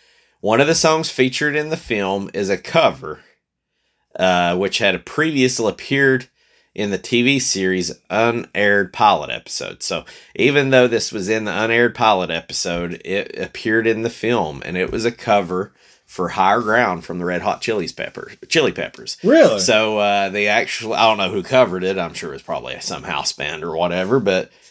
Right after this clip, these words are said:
Speaker 1: that's pretty cool. I'm sure that's probably the first, I don't think the T V show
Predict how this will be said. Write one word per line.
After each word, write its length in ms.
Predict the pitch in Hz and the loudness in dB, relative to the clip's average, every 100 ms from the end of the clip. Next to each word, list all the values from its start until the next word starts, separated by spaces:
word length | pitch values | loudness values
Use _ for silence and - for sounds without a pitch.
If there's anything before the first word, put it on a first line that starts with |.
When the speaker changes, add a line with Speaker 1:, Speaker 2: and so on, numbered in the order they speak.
| - - | -10 0
Speaker 1:
that's 200 | 101 - | 0 2
pretty 220 | 180 110 | 0 0
cool. 380 | - 92 90 - - | -4 -8 -8 -10 -2
I'm 160 | 107 | -2
sure 260 | 87 123 113 | 0 0 2
that's 220 | 107 - | 2 -2
probably 480 | - - 107 120 113 | -4 2 2 2 0
the 100 | 95 | -4
first, 1080 | - - - 107 123 - - - - - _ _ _ _ _ _ _ - | -10 -12 -2 0 0 0 -4 -6 -12 -14 _ _ _ _ _ _ _ -4
I 100 | 107 | 0
don't 160 | 110 | 0
think 160 | 107 - | -2 -10
the 60 | 92 | -6
T 160 | 92 | -4
V 120 | 85 | -4
show 380 | 98 92 76 82 | -2 -2 -2 -6